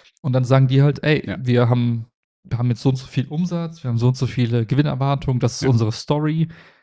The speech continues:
Speaker 1: Habt ihr Bock?
Speaker 2: Ja.
Speaker 1: Wir verkaufen euch jetzt frische Aktien zum Preis von hundertfünfunddreißig Dollar.
Speaker 2: Ja.
Speaker 1: So, wer hat, wer hat dabei, wer ist dabei? Wenn sich jetzt genug Leute finden, die sagen, ja, finde ich einen guten Preis, dann kriegen die halt irgendwie, weiß nicht, ich glaub, das sind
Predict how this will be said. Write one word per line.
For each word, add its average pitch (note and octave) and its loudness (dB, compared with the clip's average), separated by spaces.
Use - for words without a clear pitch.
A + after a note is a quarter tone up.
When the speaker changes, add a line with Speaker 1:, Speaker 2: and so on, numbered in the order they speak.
Speaker 1:
Habt - 0
ihr C3 2
Bock? - -4
Speaker 2:
Ja. A#2 -4
Speaker 1:
Wir A2 -2
verkaufen B2+ -2
euch A2+ -2
jetzt - -4
frische - -4
Aktien B2+ -2
zum A#2 -8
Preis B2+ -4
von A2+ -4
hundertfünfunddreißig A#2+ -4
Dollar. A2 -8
Speaker 2:
Ja. F#2+ -8
Speaker 1:
So, - -14
wer - -10
hat, D#3 -14
wer C3 -8
hat - -8
dabei, A#2 -6
wer C#3 4
ist - -2
dabei? A2+ -2
Wenn C3+ 6
sich A#2+ -2
jetzt B2+ 0
genug C3 0
Leute B2 0
finden, D#3+ 2
die C#3+ 0
sagen, A#2+ -4
ja, B2+ -2
finde B2 -2
ich - -16
einen C3 0
guten B2+ 0
Preis, E3 0
dann B2 4
kriegen C3 -2
die A#2 -2
halt A#2+ 0
irgendwie, A2 -8
weiß A2 0
nicht, A2 0
ich - -14
glaub, - -6
das B2+ -4
sind - -2